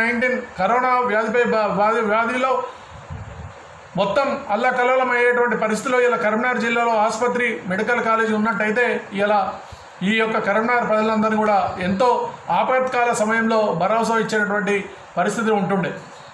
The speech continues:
కానీ పాలక ఏదైతే తెలంగాణ ప్రభుత్వం యొక్క నిర్లక్ష్య ధోరణితో కరీంనగర్పై ప్రత్యేకమైన ఒక వివక్ష చూపుతూ ఇలా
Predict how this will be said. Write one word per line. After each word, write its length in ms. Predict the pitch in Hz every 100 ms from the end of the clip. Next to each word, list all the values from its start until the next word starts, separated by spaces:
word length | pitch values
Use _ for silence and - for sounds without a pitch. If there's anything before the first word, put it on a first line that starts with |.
| - - - - 160
కానీ 240 | 190 254 262 254 - - - - - - - - -
పాలక 320 | 180 233 247 247 240 - - - - - - - - 196
ఏదైతే 300 | 247 247 240
తెలంగాణ 420 | 220 233 247 254 247 240 - -
ప్రభుత్వం 400 | 208 247 262 247
యొక్క 160 | 247 247 214
నిర్లక్ష్య 380 | 202 247 - 208
ధోరణితో 380 | 214 240 247 277 277 - - - - 190
కరీంనగర్పై 540 | 214 254 254 254 254 220
ప్రత్యేకమైన 500 | 202 247 247 247 247
ఒక 100 | 233 185
వివక్ష 260 | 190 233 - 285
చూపుతూ 320 | 277 277 285 254 - - - 208
ఇలా 140 | 220